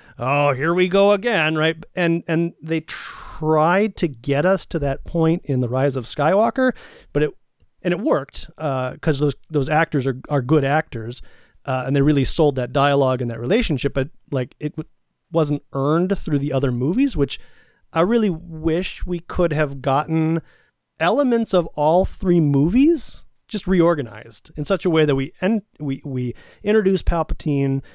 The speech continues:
we introduce these characters, we get a little bit of Luke, we get a little bit of Han, we get a little bit of Leia, but they, they either are retired or doing senatorial stuff or die or whatever they do, and then the stories really just kind of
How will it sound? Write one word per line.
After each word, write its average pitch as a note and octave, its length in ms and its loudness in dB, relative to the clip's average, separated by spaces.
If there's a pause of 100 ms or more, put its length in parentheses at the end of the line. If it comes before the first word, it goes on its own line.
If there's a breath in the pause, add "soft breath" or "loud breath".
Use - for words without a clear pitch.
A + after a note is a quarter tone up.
we C3+ 140 -4
introduce G3+ 340 2
these E3 180 0
characters, C#3+ 720 0 (360)
we D#3 120 0
get G#3 160 2
a G#3 40 2
little F3+ 240 4
bit E3+ 120 0
of E3 60 2
Luke, D3+ 220 2
we C#3 60 -4
get D3 120 0
a - 20 4
little F#3+ 140 4
bit F3+ 100 0
of D3 80 0
Han, D3 220 2
we C3 60 -2
get C#3+ 140 -2
a F3 40 2
little F3+ 160 2
bit F3 120 0
of D#3 40 -6
Leia, C#3 340 0
but C3 140 -2
they, D#3+ 260 2 (380 soft breath)
they F3+ 200 4
either F3 680 0
are C#3 240 0
retired E3 720 2
or C3 100 0
doing D3+ 280 2
senatorial D#3 500 2
stuff C#3 260 -6
or A#2+ 80 -6
die C3 360 2
or C3+ 100 4
whatever C#3+ 300 2
they C3 100 -2
do, C3 280 -4
and B2+ 200 -4
then C3+ 200 -2
the A#2+ 80 -8
stories F3+ 500 0
really G#3 360 -6
just D3+ 280 -4
kind E3 180 -2
of B2 100 -6